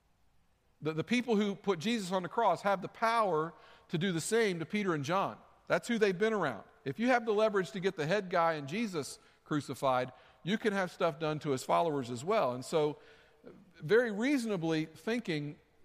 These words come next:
Peter and John could have been thrown in jail or even, even put to death.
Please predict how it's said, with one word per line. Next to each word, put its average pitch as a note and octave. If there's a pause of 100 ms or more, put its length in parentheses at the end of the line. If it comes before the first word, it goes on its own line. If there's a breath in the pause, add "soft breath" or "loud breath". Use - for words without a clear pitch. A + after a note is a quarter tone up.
(140)
Peter G#3+
and D#3
John F3
could F#3+
have D3+
been D#3+
thrown F3
in D#3+
jail D#3
or D3
even, C#3 (140)
even C3
put -
to A#2
death. A#2+